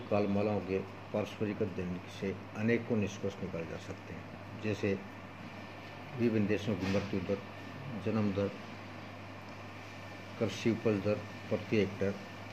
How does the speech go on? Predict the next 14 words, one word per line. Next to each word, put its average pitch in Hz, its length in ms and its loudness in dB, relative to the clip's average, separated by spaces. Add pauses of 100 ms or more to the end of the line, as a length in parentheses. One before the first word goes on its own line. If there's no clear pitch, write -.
(300)
शिक्षा 113 280 2
दर 98 180 4
आदि 98 240 2
को 92 220 0 (580)
जानकर 101 340 0 (320)
विभिन्न 113 280 4
देशों 95 280 2
के 90 60 0
बारे 92 220 -2
में 139 220 -2
जाना 85 160 0
जा - 200 -6
सकता - 280 -8
है। - 80 -6